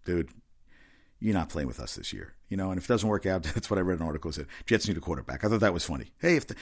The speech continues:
Tebow, things don't work out, Jets still need a quarterback. He'll play the rest of the month in minor league, uh, games, and then he'll be assigned either Class A,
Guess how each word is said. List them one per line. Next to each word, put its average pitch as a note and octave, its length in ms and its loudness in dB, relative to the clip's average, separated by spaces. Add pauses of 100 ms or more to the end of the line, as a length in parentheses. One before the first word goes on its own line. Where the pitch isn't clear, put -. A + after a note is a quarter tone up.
(220)
Tebow, C#3 340 8 (220)
things A#2 160 4
don't A#2+ 100 4
work A2+ 160 4
out, A2+ 220 6
Jets F#2+ 160 -2
still - 120 0
need E2+ 120 0
a D2+ 40 -2
quarterback. - 520 -8 (760)
He'll F2+ 100 -4
play A#2 260 6
the F#2+ 100 2
rest G#2 240 4
of G#2+ 60 0
the F#2 60 2
month G#2 360 2
in F2 80 0
minor F2+ 220 2
league, D#2+ 340 -2
uh, C2+ 40 -8 (100)
games, A#2+ 400 6
and F#2 180 2
then F#2+ 60 2
he'll F2+ 100 0
be E2+ 100 0
assigned E2+ 280 0
either D#2 140 -4
Class F#2+ 420 0
A, F2 340 -2